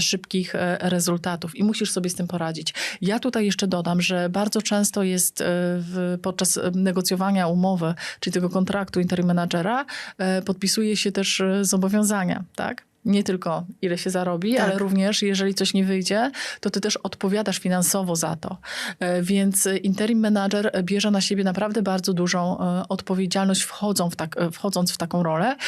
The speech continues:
Speaker 1: i musi być tego mocno świadomy. Musi być świadomy tego, czego firma oczekuje i tego, czy on faktycznie mu, e, podoła, bo, mm, to są naprawdę ogrom kompetencji, za tym musi iść.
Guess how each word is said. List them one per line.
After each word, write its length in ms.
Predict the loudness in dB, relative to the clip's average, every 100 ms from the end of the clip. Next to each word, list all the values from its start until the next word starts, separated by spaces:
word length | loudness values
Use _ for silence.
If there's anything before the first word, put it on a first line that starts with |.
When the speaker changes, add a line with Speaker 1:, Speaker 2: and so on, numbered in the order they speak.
| -6 -2
Speaker 1:
i 80 | 0
musi 240 | 0 2
być 140 | 0 0
tego 220 | 0 2
mocno 520 | 4 4 2 0 0
świadomy. 500 | 2 0 -2 0 2
Musi 220 | 2 2
być 140 | 0 0
świadomy 560 | 0 0 0 2 0
tego, 320 | 0 0 0 -4 -4
czego 220 | -2 0
firma 380 | 0 0 2 0
oczekuje 560 | 0 -2 -2 0 0 -2 -4 -4 -4
i 80 |
tego, 220 | -2 -2 0
czy 80 |
on 100 | 0
faktycznie 480 | 0 -2 -4 0 2
mu, 240 | 4 2 0
e, 580 | 0 0 0 0 -2 -4
podoła, 460 | 0 0 2 0 -2
bo, 280 | -2 -2 -4 -6 -10 -8 2
mm, 340 | 4 6 4 0 -10 -4
to 80 | -2
są 300 | 0 2 0 -4 -2
naprawdę 720 | 0 2 -2 -2 0 0 0 -2 _ -4
ogrom 300 | 0 2 2
kompetencji, 580 | 2 2 2 0 2 2
za 140 | 0
tym 160 | -2 -4
musi 360 | -4 -4 -4
iść. 200 | -2 -4